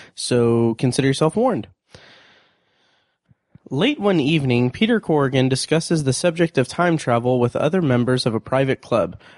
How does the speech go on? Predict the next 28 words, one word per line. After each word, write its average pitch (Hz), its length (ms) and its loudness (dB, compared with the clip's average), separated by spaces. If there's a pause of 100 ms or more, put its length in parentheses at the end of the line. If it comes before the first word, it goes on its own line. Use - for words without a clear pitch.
(160)
One 165 220 0
member 165 320 0
claims 156 340 0
he 131 120 0
could - 160 0
alter 143 640 0
the 127 220 -4
course 143 320 -2
of 131 140 -2
past 139 340 -2
events 120 380 0
and 123 100 0
then 117 120 2
profit 143 420 -2
from 123 200 0
his 120 200 0
knowledge 120 340 2
of 117 120 -6
the 120 80 -2
past. - 480 -2 (400)
Corrigan, 185 400 0
however, 127 420 2
disagrees 131 600 -2
with 113 120 -8
them, 104 240 0
believing 147 480 0
that 123 140 2
he, 123 160 -2